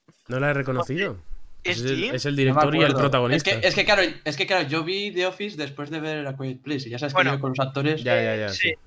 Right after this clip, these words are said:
Speaker 2: bueno. Jim, eh, este, o sea, John Krasinski es director, pro-, eh, protagonista y su, y su mujer es la, o sea, Emily Blunt es su mujer.
Speaker 1: Sí.
Speaker 2: O sea, la ha dejado como todo en casa, ¿sabes?
Speaker 3: <laughs>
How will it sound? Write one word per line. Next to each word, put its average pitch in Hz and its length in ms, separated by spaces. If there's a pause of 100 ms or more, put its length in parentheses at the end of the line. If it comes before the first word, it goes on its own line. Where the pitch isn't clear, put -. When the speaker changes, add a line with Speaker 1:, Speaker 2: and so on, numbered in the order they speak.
Speaker 2:
bueno. 156 160 (340)
Jim, 196 320 (140)
eh, 180 260
este, 196 260
o 170 60
sea, 156 200 (140)
John 190 140
Krasinski 196 480
es 175 260 (120)
director, 190 800 (380)
pro-, 170 220
eh, 156 680
protagonista 175 640
y 190 100
su, 175 240
y 170 240
su 165 120
mujer 185 440
es 185 180
la, 175 440 (320)
o - 400
sea, 165 200
Emily 190 240
Blunt 214 260
es 165 100
su 175 60
mujer. 156 380 (760)
Speaker 1:
Sí. 101 180
Speaker 2:
O - 680
sea, 160 120
la 156 60
ha - 20
dejado 165 180
como 160 180
todo 160 180
en 165 100
casa, 139 260
¿sabes? 170 260 (540)
Speaker 3:
<laughs> - 80